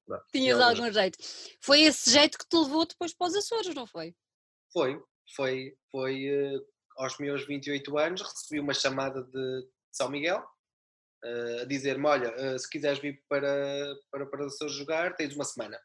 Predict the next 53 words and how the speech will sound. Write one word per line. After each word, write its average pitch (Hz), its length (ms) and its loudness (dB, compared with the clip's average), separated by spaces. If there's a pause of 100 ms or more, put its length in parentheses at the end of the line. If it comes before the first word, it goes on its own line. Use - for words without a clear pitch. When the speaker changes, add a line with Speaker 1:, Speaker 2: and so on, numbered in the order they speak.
(760)
Speaker 1:
E - 60 -16
pronto, 120 240 -4
e 131 40 0
a - 20 -4
minha 135 160 -4
vi-, 139 260 -10
a 143 40 -4
minha 147 220 0
vida 147 200 0
muda 151 260 -2
numa 151 160 -6
semana. 131 480 -6 (420)
Speaker 2:
E 220 80 -8
o 226 40 -8
que 294 80 0
é 277 40 2
que - 60 -10
tu 294 100 -2
Speaker 1:
Portanto, - 40 -6
Speaker 2:
pensaste? 247 420 0
Nem, 269 160 0
nem 269 240 0
pensaste 294 500 0
recusar? 269 500 -2 (800)
Ou - 80 2
Speaker 1:
Não 233 40 8
Speaker 2:
ainda 247 140 6
Speaker 1:
pensei, 220 220 6
Speaker 2:
pensa- 214 220 -4 (800)
Speaker 1:
porque - 180 -2
eu 185 100 0
tinha 175 220 0
vinte 190 200 -6
e - 60 0
oito 190 240 0
anos, 165 220 -2
estava 165 240 0
a 165 60 -6
viver 165 220 -4
em 165 80 -4
casa 156 220 -2
dos 143 120 -10
meus 147 240 -2
pais, 139 640 0
tinha 151 440 -4
o 151 80 -4
meu 151 180 0
trabalho, 135 640 0
praticava 147 480 -2
desporto 139 540 -4
e 147 120 -4
achava 151 400 2
que 156 220 -8